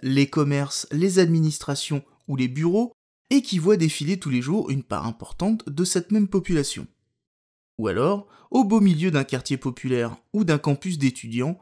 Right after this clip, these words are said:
bref, dans les zones centrales des quartiers où vivent les communautés. Un exemple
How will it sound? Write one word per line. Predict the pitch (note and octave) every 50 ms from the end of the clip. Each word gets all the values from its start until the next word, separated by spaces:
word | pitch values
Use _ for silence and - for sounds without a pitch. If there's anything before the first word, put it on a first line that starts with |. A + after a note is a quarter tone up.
| _ _ -
bref, | - B2+ C3 C3+ C3+ - - - - - - _ - -
dans | D#3 G3 G#3
les | F3 C#3+ C3+
zones | C3 D#3+ G3+ G3
centrales | F3+ - - F#3 E3+ - - E3+ F#3+ F#3 D3
des | C#3 C#3
quartiers | - - A2+ - - - C#3 C#3+ - - -
où | E3+ F#3 E3+
vivent | D3 C3+ D3 F3+ E3+ C3+
les | A#2+ B2+
communautés. | - - B2+ B2 C3+ D3 C#3+ A2+ - - - - - _ _ _ _ _ _ _ _ _ _ _ _ _ _ _ _ _ _ _ _ _ -
Un | C3+ C3+ C3+
exemple | C#3 C#3 C3+ C3 C#3 C3+ C3+ -